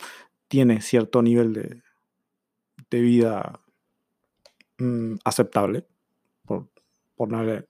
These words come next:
nombre ahí. En lugar de ir y comprarse una cena en un restaurante súper caro, porque esos cien dólares le vinieron de arriba,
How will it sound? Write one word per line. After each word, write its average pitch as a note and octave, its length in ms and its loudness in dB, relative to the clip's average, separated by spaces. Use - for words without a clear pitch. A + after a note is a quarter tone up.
nombre G2+ 320 -6
ahí. - 100 -18
En C#3+ 120 2
lugar F3 280 4
de G3 100 2
ir G3 100 0
y F3 60 0
comprarse E3 420 -2
una C3 160 -4
cena D3 320 0
en B2 80 2
un C#3+ 140 2
restaurante B2+ 600 2
súper D#3 600 4
caro, B2+ 440 8
porque A#2 280 2
esos A2+ 240 -4
cien B2 200 0
dólares A2+ 360 0
le A2 120 -2
vinieron B2+ 360 2
de E3+ 100 6
arriba, C#3+ 500 4